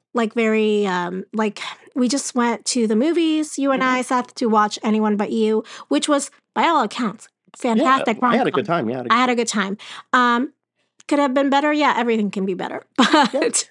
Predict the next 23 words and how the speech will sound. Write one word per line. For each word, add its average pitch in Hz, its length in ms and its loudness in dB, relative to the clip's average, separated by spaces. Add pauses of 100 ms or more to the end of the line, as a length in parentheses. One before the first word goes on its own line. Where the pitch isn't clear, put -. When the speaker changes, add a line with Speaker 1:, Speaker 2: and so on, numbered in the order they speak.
(120)
Speaker 2:
a 392 40 4
little, 359 140 4
it - 60 -8
was 294 140 -2
a 381 40 4
little 302 220 4
more 135 140 4
diverse. 101 340 0
Had 185 140 -2
Sherry 156 200 2
Belafonte 120 460 0
and 123 460 2
Speaker 1:
Yeah, 311 100 2 (200)
Speaker 2:
you 247 40 2
know? - 60 -2
Speaker 1:
exactly. 247 560 2
So, 302 220 2 (240)
but 311 100 4
it's 311 180 -2
never 277 440 2
main 247 240 2
characters. 202 680 -6
Speaker 2:
No. 190 240 2